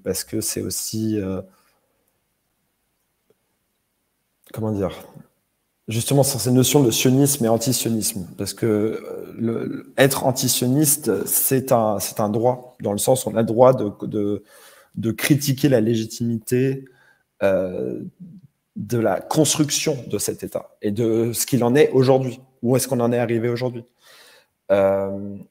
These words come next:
ça ne veut pas dire qu'on, qu'on a, quand, quand quelqu'un se dit antisioniste, ça ne veut pas dire qu'il ne veut pas donner la légitimité au peuple juif d'avoir des terres et d'être, de s'autodéterminer.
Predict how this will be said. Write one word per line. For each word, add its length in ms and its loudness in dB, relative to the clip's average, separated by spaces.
ça 160 -2
ne 80 4
veut 120 0
pas 100 4
dire 180 4
qu'on, 320 -4
qu'on 260 -6
a, 420 0
quand, 380 -6
quand 200 -14
quelqu'un 320 -6
se 140 -6
dit 120 -4
antisioniste, 540 -4
ça 80 -10
ne 60 -6
veut 80 -6
pas 160 -4
dire 160 -2
qu'il 160 -12
ne 60 -8
veut 120 -6
pas 200 0
donner 280 -4
la 100 -2
légitimité 720 -6
au 140 -8
peuple 400 -2
juif 360 -6
d'avoir 720 -4
des 180 -10
terres 320 4
et 80 0
d'être, 360 -8
de 140 -12
s'autodéterminer. 840 -6